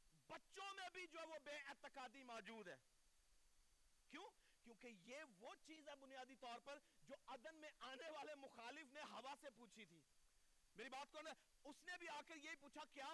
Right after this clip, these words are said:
واقعی تم، تمہیں خدا نے یہ منع کیا ہے؟ کیا تم یہ کھانے سے خدا کی مانند نہ ہو جاؤ گے؟"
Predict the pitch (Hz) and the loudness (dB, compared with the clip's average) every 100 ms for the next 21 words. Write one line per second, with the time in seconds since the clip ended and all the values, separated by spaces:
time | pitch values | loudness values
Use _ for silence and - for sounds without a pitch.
0 | 285 214 202 320 370 370 381 392 - - | 4 2 0 2 2 2 0 0 -12 -20
1 | - - - - - 311 320 349 240 294 | -20 -18 -18 -18 -8 0 2 2 0 2
2 | 311 330 320 269 285 339 339 349 339 - | 2 4 2 2 2 2 2 2 2 -2
3 | - - - - - - - - 302 330 | -16 -20 -20 -20 -20 -18 -20 -6 0 0
4 | 311 330 320 294 254 285 330 320 254 269 | 0 -2 -2 0 0 0 0 -2 -2 0
5 | 302 320 285 294 302 277 339 349 311 330 | 0 0 0 0 0 2 2 4 4 4
6 | 339 339 | 6 4